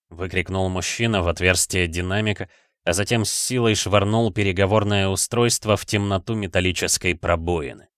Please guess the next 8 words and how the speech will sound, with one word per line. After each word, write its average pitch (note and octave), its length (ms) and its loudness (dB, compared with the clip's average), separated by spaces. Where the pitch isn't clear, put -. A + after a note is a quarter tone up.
Перекувыркнувшись G#2+ 1080 2
в G#2 60 -6
воздухе, G#2+ 640 0
рация G#2+ 400 2
зашлась G#2+ 520 0
в - 80 -14
прощальном A2+ 640 0
хрипе, B2+ 400 -2